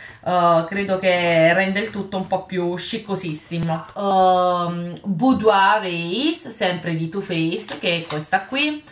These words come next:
Guardate che meraviglia che è il packaging di questa palette, sempre la scatolina in latta, poi tutto il rilievo. E questo è appunto il suo interno.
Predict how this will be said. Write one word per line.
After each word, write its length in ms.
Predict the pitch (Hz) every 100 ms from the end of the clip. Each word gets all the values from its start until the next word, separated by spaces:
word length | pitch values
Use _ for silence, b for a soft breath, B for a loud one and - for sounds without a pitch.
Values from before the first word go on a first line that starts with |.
| B B -
Guardate 480 | 175 185 190 185
che 140 | 185 190
meraviglia 640 | 185 180 175 185 175 160
che 100 | 160
è 40 | 165
il 80 | 170
packaging 520 | 165 170 165 160 160
di 120 | 156
questa 920 | 165 160 - 147 147 143 143 123 127 -
palette, 640 | 160 156 180 208 - 233
sempre 640 | 214 190 185 170 160 156 151
la 120 | 160
scatolina 540 | 160 165 165 156 151
in 140 | 185 254
latta, 400 | 214 208 208 208
poi 180 | 175 165
tutto 240 | 185 -
il 160 | 170 185
rilievo. 640 | 262 220 170 185 196 202 B B B B B -
E 200 | 311 -
questo 580 | 170 165 - 214 -
è 200 | - 202 -
appunto 760 | - - 175 165 165 160 185 196
il 140 | 190
suo 140 | -
interno. 640 | 156 160 151 143 135 156